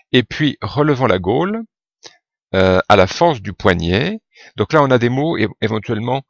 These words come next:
sur lesquels on peut se tromper avec, euh, des homonymes, euh, la Gaule, euh, le pays, euh, à l'époque des Gaulois, euh, ou é-, éventuellement la poignée de porte. Euh, nous verrons tout à l'heure,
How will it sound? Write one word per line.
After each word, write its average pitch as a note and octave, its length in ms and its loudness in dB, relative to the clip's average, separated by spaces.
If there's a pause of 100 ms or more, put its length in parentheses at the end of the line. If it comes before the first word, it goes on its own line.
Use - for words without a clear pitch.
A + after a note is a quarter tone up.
(320)
sur F#2 140 -4
lesquels G#2+ 220 -2
on F2+ 80 -2
peut F#2 120 -8
se - 100 -14
tromper A#2+ 500 -6 (240)
avec, F#2 440 -2
euh, E2+ 120 -2
des E2+ 200 -4
homonymes, A2 680 -2 (440)
euh, E2+ 220 -4
la F#2+ 220 4
Gaule, G2 420 2
euh, E2 200 0
le E2+ 140 -6
pays, E2+ 600 -8
euh, - 600 -6
à - 60 -8
l'époque - 260 -12
des - 100 -12
Gaulois, G2+ 600 4 (500)
euh, F2 280 0 (100)
ou G2 180 -8
é-, F2+ 200 -4
éventuellement F#2 760 -6
la F2+ 260 4
poignée F2 380 -4
de - 120 -20
porte. C3+ 300 -4
Euh, F2 200 -2
nous G#2+ 380 -6
verrons A#2+ 240 -2
tout A2 160 -12
à G2 100 2
l'heure, A#2 320 2